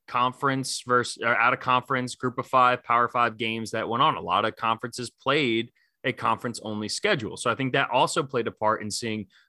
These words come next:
Coastal Carolina, Cincinnati, B Y U, Louisiana, all finish the season within the top twenty-five. Louisiana, it, to, you know, to your point, Vito, like, you love your Cajuns. We, we do tend to,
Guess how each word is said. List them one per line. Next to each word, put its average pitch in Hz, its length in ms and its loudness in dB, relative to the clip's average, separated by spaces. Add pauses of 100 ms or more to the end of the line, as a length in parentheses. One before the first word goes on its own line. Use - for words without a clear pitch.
Coastal 120 340 -2
Carolina, 120 600 2
Cincinnati, 117 580 -4
B 120 180 -2
Y 113 180 2
U, 117 240 -2
Louisiana, 107 720 -4
all 117 200 2
finish 123 300 -6
the 117 80 -14
season 107 360 -10
within 107 320 -6
the 101 80 -8
top - 380 0 (400)
twenty-five. 110 680 -2 (880)
Louisiana, 170 960 0 (1300)
it, 117 160 -6 (200)
to, 131 320 0
you 123 160 0
know, 104 300 0 (360)
to 139 100 0
your 110 140 2
point, 170 280 2
Vito, 104 200 2
like, 101 180 -2
you 123 120 2
love 127 220 4
your 110 120 -4
Cajuns. 117 640 -2 (520)
We, 135 300 2
we 127 180 2
do 170 380 2
tend 160 460 -2
to, 123 500 -2